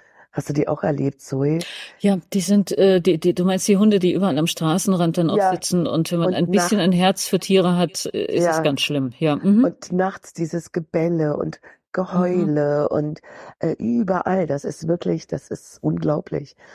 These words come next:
Speaker 2: Oh,
Speaker 1: Also
Speaker 2: wir
Speaker 1: das
Speaker 2: hatten
Speaker 1: war sehr
Speaker 2: Bären auch übrigens, aber das ist ein anderes
Speaker 1: Hattest
Speaker 2: Thema.
Speaker 1: du?
Speaker 2: <laughs>
Speaker 1: Gibt's ja
Speaker 2: Ja.
Speaker 1: jetzt, glaub ich, acht, achttausend, ne?
Speaker 2: Nachts,
Speaker 1: Und
Speaker 2: nachts in der Altstadt. Ich hab's zum Glück erst am nächsten Tag auf
Speaker 1: Nein.
Speaker 2: Instagram gesehen. <laughs>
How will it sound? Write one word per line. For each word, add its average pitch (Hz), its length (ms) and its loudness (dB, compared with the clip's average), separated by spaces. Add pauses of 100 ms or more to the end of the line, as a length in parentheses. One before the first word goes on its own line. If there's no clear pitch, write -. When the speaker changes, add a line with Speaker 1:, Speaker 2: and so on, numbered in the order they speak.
(300)
Speaker 2:
Oh, - 40 0
Speaker 1:
Also 277 120 4
Speaker 2:
wir 277 100 4
Speaker 1:
das - 20 4
Speaker 2:
hatten 285 160 4
Speaker 1:
war 202 80 2
sehr - 0 -
Speaker 2:
Bären 190 420 4
auch 160 200 2
übrigens, 165 420 0
aber 156 140 0
das 160 180 2
ist 156 60 -2
ein 147 60 -2
anderes - 200 -2
Speaker 1:
Hattest 339 160 -2
Speaker 2:
Thema. 226 240 0
Speaker 1:
du? 294 60 -4 (240)
Speaker 2:
<laughs> - 400 2
Speaker 1:
Gibt's - 200 -6
ja - 80 4
Speaker 2:
Ja. 220 60 2
Speaker 1:
jetzt, 170 160 4
glaub 165 140 -2
ich, - 140 2
acht, 131 380 2
achttausend, 143 760 -2
ne? 165 320 -4
Speaker 2:
Nachts, 208 560 2
Speaker 1:
Und 180 200 -2
Speaker 2:
nachts 196 460 0
in 214 180 4
der 202 180 2
Altstadt. 175 520 0
Ich 151 120 -2
hab's 185 200 -6
zum 202 140 2
Glück 208 200 0
erst 190 160 0
am 175 100 0
nächsten 185 280 0
Tag 214 160 0
auf 220 80 2
Speaker 1:
Nein. 208 100 4
Speaker 2:
Instagram 170 720 4
gesehen. - 480 2 (160)
<laughs> - 480 -4